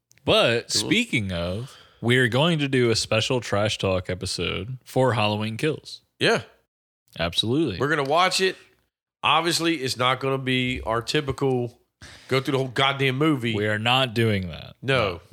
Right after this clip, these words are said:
Speaker 2: The, but there will be spoilers. Let's not get it twisted.
Speaker 1: Yes. Uh, we won't be able to help ourselves.
Speaker 2: Yeah.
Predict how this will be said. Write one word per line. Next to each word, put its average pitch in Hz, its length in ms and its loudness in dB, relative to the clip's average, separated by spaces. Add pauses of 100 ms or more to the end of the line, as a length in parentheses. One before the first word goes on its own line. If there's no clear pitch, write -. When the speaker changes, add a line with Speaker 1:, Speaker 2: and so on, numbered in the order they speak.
Speaker 2:
The, 123 100 -2
but 165 280 0
there 175 180 4
will 160 300 2
be 151 260 -6
spoilers. 117 560 -2
Let's 107 200 -4
not 110 340 -6
get 101 140 -6
it - 40 -10
twisted. 98 340 -8 (400)
Speaker 1:
Yes. - 460 -8 (640)
Uh, 135 60 -2
we 135 140 0
won't 131 240 2
be 110 100 2
able 95 120 0
to 87 80 -4
help 80 220 -6
ourselves. - 580 -12 (360)
Speaker 2:
Yeah. 113 260 0